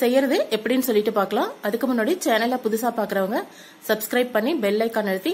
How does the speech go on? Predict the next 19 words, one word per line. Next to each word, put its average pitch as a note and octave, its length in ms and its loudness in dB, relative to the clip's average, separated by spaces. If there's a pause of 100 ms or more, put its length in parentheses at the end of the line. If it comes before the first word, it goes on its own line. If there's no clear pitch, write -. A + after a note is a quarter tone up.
(180)
ஆளுங்கிற G#3+ 340 0
ஆப்ஷனை F#3+ 320 -4
கிளிக் E3+ 200 -4
பண்ணி G3+ 200 -2
வச்சுக்கோங்க. F#3 360 -4 (520)
நான் A#3 160 -2
போடுற B3+ 220 0 (160)
எல்லா B3+ 260 2
வீடியோவோட G3 460 2
நோட்டிபிகேஷனும் F#3+ 680 -2 (120)
உங்களுக்கு F#3 300 -2 (240)
உடனே G3 360 0
வரும். E3+ 200 -2 (460)
வாங்க G3+ 260 2
இப்ப D#4+ 140 -8
இதை G3+ 180 4
எப்படி G#3 240 0
செய்யறதுன்னு F3 400 0
பார்க்கலாம். F#3+ 300 -2